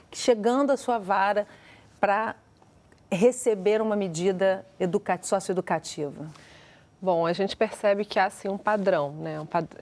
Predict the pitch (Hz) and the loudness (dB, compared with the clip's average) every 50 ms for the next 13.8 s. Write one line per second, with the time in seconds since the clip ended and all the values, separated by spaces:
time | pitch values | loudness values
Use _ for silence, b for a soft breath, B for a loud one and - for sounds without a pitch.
0 | - - - - 170 160 175 190 - - 190 175 - - 185 - - 190 180 170 | -20 -14 -4 0 0 0 0 -2 -2 -2 -2 0 -2 -4 -8 -8 -6 -6 -6 -6
1 | 160 165 - - - - - 170 170 - 175 170 - 170 - 185 165 - - 180 | -8 -10 -12 -18 -10 -6 -4 -4 -2 0 -2 -2 -2 -2 -4 -4 -4 -2 -4 -4
2 | 180 202 190 202 190 233 233 214 196 185 185 185 202 185 185 185 185 196 190 - | -2 -2 -4 -2 -2 0 0 0 0 0 0 0 0 2 2 2 0 -2 -4 -2
3 | - 190 - - 202 185 196 - 226 202 208 - 220 220 208 196 190 180 170 180 | -2 -2 0 0 -2 -2 -2 -2 -4 -2 0 0 0 0 2 2 0 2 0 -2
4 | 185 196 196 B B B B B B B B - 175 190 196 196 185 190 175 175 | -4 -6 -8 B B B B B B B B -12 -8 -6 -4 0 2 4 4 4
5 | 175 185 190 185 - - 175 - 208 190 175 160 170 - 196 175 180 185 - 190 | 2 0 -4 -8 -8 -8 -6 -2 0 0 2 0 0 0 -2 -2 -2 -2 -6 -8
6 | 180 - 160 165 - - 190 190 180 180 185 185 - 160 160 170 175 175 - 185 | -4 -2 -2 -2 -2 -2 -2 0 0 0 0 0 0 0 2 0 0 -2 -4 -6
7 | 185 - 208 208 - - 196 196 190 190 - - - 202 - - 175 - - - | -4 -4 -4 -2 -2 -2 0 0 0 0 -2 -4 -8 -4 -2 -2 -2 0 -2 -2
8 | 170 170 175 185 - - 190 190 190 185 196 180 180 165 175 - - 190 175 190 | 0 0 0 -2 -2 -4 -2 -2 -2 0 0 0 2 0 0 -2 -4 -4 -2 -2
9 | 180 - - 202 196 202 180 180 185 190 214 214 - - _ _ - - - 294 | -2 -2 -2 -4 -2 0 0 0 0 0 -2 -4 -8 -12 _ _ -14 -6 -2 -2
10 | 294 302 320 311 - _ - - - - - 233 - 226 226 233 226 - 240 233 | 0 0 -2 -4 -6 _ -20 -16 -6 -4 -4 -2 0 0 0 0 0 -2 -2 -2
11 | 233 - - - 226 226 202 - 214 185 208 - - 226 214 202 - 190 180 - | -2 -4 -6 -2 0 0 2 2 2 0 0 -2 -2 -2 0 0 0 0 0 0
12 | 202 - - - - - - 196 196 202 214 - - - - - 185 180 170 170 | -2 -2 -2 -6 -4 0 0 2 2 2 0 -4 -6 -8 -8 -2 0 2 2 2
13 | 180 - 190 196 190 180 180 185 190 196 185 - 175 160 139 | 0 -2 -2 -2 -2 0 2 2 2 2 0 -4 -8 -12 -12